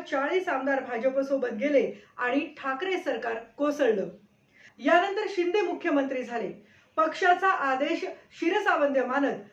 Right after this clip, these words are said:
देवेंद्र फडणवीसांनी उपमुख्यमंत्री पद सांभाळलं. त्यानंतर फडणवीसांनी शरद पवारांना धक्का दिला आणि अजित पवारांना थेट सरकारमध्ये सहभागी करून घेतलं. लोकसभा निवडणुकीत मात्र महायुतीला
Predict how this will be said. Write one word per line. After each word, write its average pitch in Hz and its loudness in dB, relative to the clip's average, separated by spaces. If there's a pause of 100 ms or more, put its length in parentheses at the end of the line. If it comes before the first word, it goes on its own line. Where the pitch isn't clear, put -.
(180)
देवेंद्र 359 4
फडणवीसांनी 277 0
उपमुख्यमंत्री 311 -2
पद 285 0
सांभाळलं. 240 -2 (1400)
त्यानंतर 339 4
फडणवीसांनी 311 0
शरद 320 2
पवारांना 294 0
धक्का 262 -4
दिला 311 0 (320)
आणि 311 0
अजित 294 2
पवारांना 294 2 (120)
थेट 359 -2
सरकारमध्ये 349 2
सहभागी 262 0
करून 233 -4
घेतलं. 208 -6 (640)
लोकसभा 349 2
निवडणुकीत 302 0
मात्र 277 0
महायुतीला 269 -4